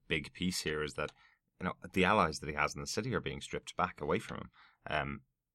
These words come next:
he only, he only really had Barbara. He had his partner Harvey, who he's lying to this whole time. Uh, he's lying to about the fact that he kills,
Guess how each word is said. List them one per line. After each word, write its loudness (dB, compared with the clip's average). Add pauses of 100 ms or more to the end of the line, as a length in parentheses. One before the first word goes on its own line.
(240)
he 0
only, 6
he 0
only 2
really 2
had 2
Barbara. 4
He -2
had 0
his -6
partner 4
Harvey, 0 (320)
who 2
he's 2
lying 4
to -4 (100)
this -6
whole -2
time. -8 (360)
Uh, -2
he's -4
lying 4
to -4
about 0
the -18
fact 0
that -6
he -4
kills, -4